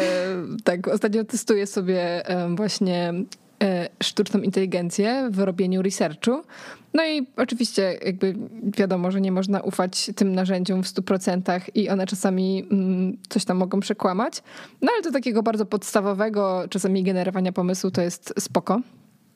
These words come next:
E, no i Chat G P T powiedział mi, że komunikacja to proces przekazywania informacji, pomysłów, uczuć, no i tak dalej, i tak dalej.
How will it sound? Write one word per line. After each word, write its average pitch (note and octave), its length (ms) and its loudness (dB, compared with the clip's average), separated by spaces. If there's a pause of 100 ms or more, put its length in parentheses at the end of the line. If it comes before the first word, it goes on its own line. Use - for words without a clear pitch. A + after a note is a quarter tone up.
(600)
E, G3 320 2
no G#3 100 2
i B3 80 0
Chat B3+ 140 -2
G A#3+ 120 -2
P A#3 100 0
T A3+ 120 2
powiedział G#3+ 360 0
mi, F#3 140 2
że F#3+ 280 0 (340)
komunikacja G3+ 720 0
to A3+ 200 0
proces G3+ 380 -2
przekazywania F3+ 640 0
informacji, G#3 840 0
pomysłów, G#3 600 -2
uczuć, A3+ 520 0 (340)
no B4+ 60 4 (100)
i - 20 -6
tak G#3 160 0
dalej, F3+ 220 0
i - 20 -10
tak E3+ 180 -2
dalej. - 280 -6